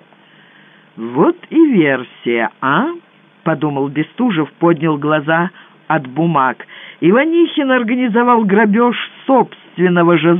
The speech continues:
золота, чтобы иметь возможность пополнять партийную кассу. Нет, пожалуй, что вздор, слишком сложно и риск велик. Наш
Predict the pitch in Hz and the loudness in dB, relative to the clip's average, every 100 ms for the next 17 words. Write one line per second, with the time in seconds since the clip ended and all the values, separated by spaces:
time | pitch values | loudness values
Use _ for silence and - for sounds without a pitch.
0 | 175 277 202 131 123 135 123 - 139 147 | 2 2 2 0 -2 -4 -6 -4 -4 0
1 | 160 175 190 160 156 127 147 214 208 214 | 0 0 0 0 -4 -4 -2 -2 0 -2
2 | 214 _ - - - - - 180 180 165 | -4 _ -20 -20 -20 -8 -2 0 2 0
3 | 151 160 208 208 233 226 - 277 269 294 | 0 0 0 -2 -4 -4 -2 -4 -2 -2
4 | 330 349 233 - - - - _ _ _ | 0 0 0 -4 -20 -20 -20 _ _ _
5 | - 180 160 131 - - 190 185 180 180 | -6 -2 -2 -2 -6 -8 -6 -2 0 0
6 | 190 202 - - - - - 185 190 180 | 0 -2 -8 -20 -14 -14 -6 0 2 0
7 | 175 151 113 101 151 156 139 120 - - | -2 -8 -12 -4 0 2 2 -2 -14 -20
8 | - - - 196 208 - 196 190 - 151 | -20 -14 -2 0 0 0 -2 -2 -4 -2
9 | 180 214 180 196 180 190 214 233 214 - | 2 2 2 0 0 0 0 0 -2 -6
10 | 147 147 143 127 - - _ _ - _ | -4 -2 -2 -4 -6 -18 _ _ -20 _
11 | _ _ _ - 147 165 208 226 | _ _ _ -10 -4 0 0 0